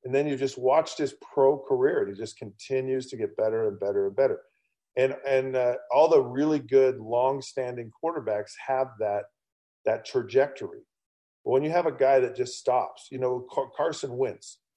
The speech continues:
like, right now, it's like, man, what, where is, you know, is he, is, is that all, is that it? Is that the best of him? And maybe to some extent, maybe even, like, I don't wanna, I want, don't wanna say Dak Prescott just yet, but he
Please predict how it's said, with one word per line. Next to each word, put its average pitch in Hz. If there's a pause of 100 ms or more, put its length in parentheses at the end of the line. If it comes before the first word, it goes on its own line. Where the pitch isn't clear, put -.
(320)
like, 117
right 147
now, 143
it's -
like, 104
man, 139
what, 139
where 165
is, - (920)
you 135
know, 131
is 123
he, 127
is, 131
is 127
that 135
all, 135
is 123
that 135
it? 160
Is 117
that 135
the -
best 127
of 131
him? 170
And 160
maybe 240
to -
some 180
extent, 156
maybe 156
even, 156
like, 135 (720)
I 135
don't 185
wanna, 151 (180)
I 127
want, 156
don't 151
wanna 139
say 127
Dak 123
Prescott 117 (160)
just 117
yet, 113 (120)
but 104 (120)
he 127